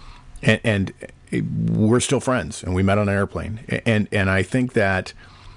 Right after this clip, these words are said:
you have to be willing to be open about some of those kind of things. I'm not talking about deeply personal things, but family things, because family impinges upon work and vice versa. Um, I,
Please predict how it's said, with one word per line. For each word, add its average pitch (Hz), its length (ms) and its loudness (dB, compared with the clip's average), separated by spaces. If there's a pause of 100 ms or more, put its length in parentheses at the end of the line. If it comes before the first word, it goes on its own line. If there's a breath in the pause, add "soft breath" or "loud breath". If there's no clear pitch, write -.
you 107 100 4
have 127 240 2
to - 80 -10
be 113 100 0
willing 107 300 2
to - 80 -6
be 95 180 -4
open 127 360 2
about 87 260 -4
some 120 100 -2
of 104 80 0
those 87 140 -2
kind 87 180 -2
of 92 80 -4
things. 95 300 -4
I'm 131 100 2
not 180 140 2
talking 156 160 0
about 113 200 2
deeply 113 280 0
personal 95 360 -2
things, 104 260 -2
but 104 160 -2
family 127 400 0
things, 120 280 -2
because 98 280 -2
family 107 340 2
impinges 104 380 0
upon 101 200 0
work 104 200 2
and 95 100 -2
vice 92 220 0
versa. 110 420 -2 (440 loud breath)
Um, 90 500 2 (120)
I, 107 100 2